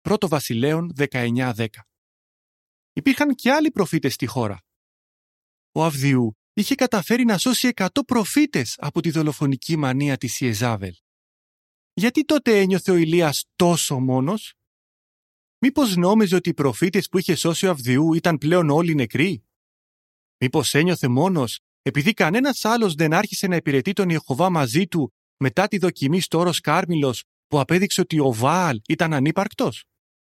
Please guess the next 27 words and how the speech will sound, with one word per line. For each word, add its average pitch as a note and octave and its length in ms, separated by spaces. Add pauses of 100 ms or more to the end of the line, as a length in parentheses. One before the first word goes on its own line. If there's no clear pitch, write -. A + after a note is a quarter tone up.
(400)
Μήπως B2 340
ένιωθε E3+ 300
ότι C#3 160
κανείς C#3 420
δεν D#3 200
ήξερε D#3 400
πόσο F3+ 260
κινδύνευε; D3+ 760 (920)
Ή C#4+ 340
μήπως A3+ 300
αναρωτιόταν F3+ 800
αν F3+ 180
υπήρχε F#3 300
κανείς E3 360
που F3 120
νοιαζόταν D#3 480
για C3+ 160
αυτόν; A#2+ 420 (1120)
Η F3 160
αφήγηση E3 600 (320)
δεν E4 140
εξηγεί G3 420
πλήρως E3 400
τα - 100
αισθήματα C#3+ 580
του - 100
Ηλία. A#2+ 420